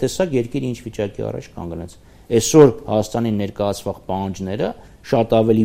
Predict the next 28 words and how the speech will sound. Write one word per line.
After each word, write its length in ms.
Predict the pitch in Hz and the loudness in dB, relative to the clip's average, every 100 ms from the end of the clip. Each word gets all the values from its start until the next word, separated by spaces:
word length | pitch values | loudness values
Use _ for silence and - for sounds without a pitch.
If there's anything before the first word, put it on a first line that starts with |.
| 95 | 2
վատն 380 | 110 107 - 240 | 2 2 0 -6
են, 80 | - | -4
քան 240 | 131 120 | -6 -4
թե 140 | 135 | -6
երկու 260 | 120 - 113 | -6 -4 -4
հազար 340 | 113 120 120 - | -2 0 -2 -4
քսաներկու 560 | - 110 110 104 - - | -10 -6 -6 -6 -8 -12
թվականի 540 | 110 107 107 127 190 220 - - - - - | -6 -6 -4 -4 -4 -4 -8 -20 -20 -10 0
ապրիլի 340 | 107 127 120 120 | 4 6 6 10
վերջ, 220 | 175 180 117 | 8 8 4
մայիսի 320 | 110 107 - | 6 4 0
սկզբին 520 | - - 120 104 120 113 | -8 -2 -2 2 4 6
դրված 280 | 110 110 - 110 | 6 4 2 2
պահանջները, 580 | 104 107 101 113 170 214 | 4 4 4 2 2 2
դա 120 | 127 123 | 4 4
նույնիսկ 220 | 117 - | 4 2
Նիկոլ 260 | 104 110 98 | -4 -2 -4
Փաշինյանն 460 | 101 92 120 143 208 | -4 -6 -6 -4 -6
էր 60 | 240 | -6
խոստովանում, 680 | 226 220 - 233 240 262 233 | -6 -8 -6 -4 -4 -4 -4
ասում 280 | 117 - 127 | -6 -4 -4
էր, 80 | 107 113 | -2 2
«Մեզ 160 | 127 113 | 4 4
առաջարկել 560 | 107 101 98 90 101 101 | 2 -2 -6 -6 -6 -6
են 80 | 90 | -6
կարգավիճակի 760 | 92 90 - 95 95 95 87 92 | -8 -8 -6 -6 -4 -8 -6 -8
հարցը 300 | 92 - | -8 -8
մի 80 | 92 | -8